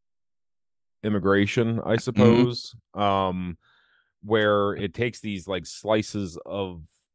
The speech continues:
Speaker 1: uh, I'm trying to think of, like, almost like, almost like the mythology that's been built up of what the typical immigrant's tale is. And I wonder if it came from this movie, honestly. I'd like to know,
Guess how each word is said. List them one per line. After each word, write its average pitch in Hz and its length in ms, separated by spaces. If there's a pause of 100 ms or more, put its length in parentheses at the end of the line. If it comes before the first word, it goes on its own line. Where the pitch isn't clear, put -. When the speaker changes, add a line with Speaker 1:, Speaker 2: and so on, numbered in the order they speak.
(420)
Speaker 1:
uh, - 140 (240)
I'm 110 80
trying 147 220
to 95 80
think 95 220
of, 90 100
like, 98 240
almost 120 360
like, 104 400
almost 180 280
like 120 140
the 110 80
mythology 107 640
that's 110 180
been 107 220
built 101 280
up 101 160
of 101 120
what 95 160
the 90 100
typical 113 520
immigrant's 104 580
tale 104 380
is. 107 220
And 113 180
I 110 100
wonder 135 320
if 123 100
it - 120
came 104 280
from 139 180
this 143 160
movie, 151 300
honestly. 160 520
I'd 104 140
like 113 160
to - 40
know, 107 420